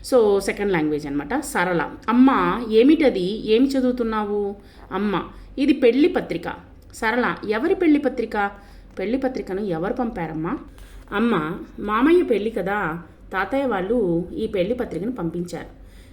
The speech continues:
సరళ: "అయితే ఈ పెళ్లికి మనం వెళ్తామా అమ్మ?" "అమ్మ: అవును, మామయ్య పెళ్లికి తప్పకుండా వెళ్ళాలి."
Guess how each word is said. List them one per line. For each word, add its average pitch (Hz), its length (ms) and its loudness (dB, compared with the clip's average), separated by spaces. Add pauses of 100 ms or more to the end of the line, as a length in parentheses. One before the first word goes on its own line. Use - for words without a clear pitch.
(140)
సరళ: 180 380 -2
"అయితే 285 280 2 (300)
ఈ 254 40 0
పెళ్లికి 254 320 2
మనం 254 220 4
వెళ్తామా 208 440 0
అమ్మ?" 175 360 -2 (440)
"అమ్మ: 185 280 -4 (400)
అవును, 196 440 2
మామయ్య 180 800 0
పెళ్లికి 180 240 -4
తప్పకుండా 262 500 -2
వెళ్ళాలి." 170 360 -2